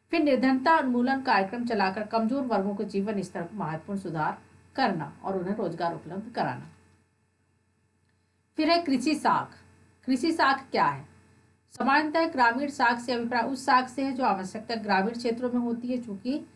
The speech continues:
ग्रामीण क्षेत्रों का अधिकांश निवासी कृषि पर निर्भर हैं और उनका अर्थ कृषि साख से ही लगाया जाता है। और कृषि साख का अर्थ उस साख से भी है जब यह आवश्यकता है कि बीज, खाद, यंत्र खरीदने और मालगुजारी जैसे कृषि संबंधी अन्य कार्यों के लिए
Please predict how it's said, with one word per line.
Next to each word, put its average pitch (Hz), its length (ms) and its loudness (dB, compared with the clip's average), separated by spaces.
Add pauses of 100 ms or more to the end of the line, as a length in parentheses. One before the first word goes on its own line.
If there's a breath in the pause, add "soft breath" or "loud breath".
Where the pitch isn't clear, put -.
(320 loud breath)
ग्रामीण 226 300 2
क्षेत्रों 262 260 -2
का 208 100 -2
अधिकांश 233 640 0 (120)
निवासी 202 400 2
कृषि 196 300 -4
पर 226 180 0
निर्भर 233 340 -2
हैं 247 300 -4
और 214 260 0
उनका 202 360 -4
अर्थ 240 460 -2 (120)
कृषि 240 320 -4
साख 165 340 -4
से - 120 -8
ही 190 140 -2
लगाया 156 340 -2
जाता 135 320 -14
है। 156 80 -20 (580)
और 190 80 -4
कृषि 247 640 0
साख 247 400 0
का 285 80 2
अर्थ 294 300 2 (120)
उस 294 260 -4
साख 214 520 0
से 269 180 -2
भी 254 180 2
है 262 180 0 (140)
जब 226 140 0
यह 247 240 2
आवश्यकता 208 420 -2
है 254 120 2
कि 247 120 -6
बीज, 220 400 -2
खाद, 208 440 2
यंत्र 220 320 -2
खरीदने 180 500 -2
और 233 240 -6
मालगुजारी 190 580 0
जैसे 226 260 -4
कृषि 196 280 -8
संबंधी 196 380 -2
अन्य 196 160 0
कार्यों 180 380 -4
के 190 140 -8
लिए 170 260 -6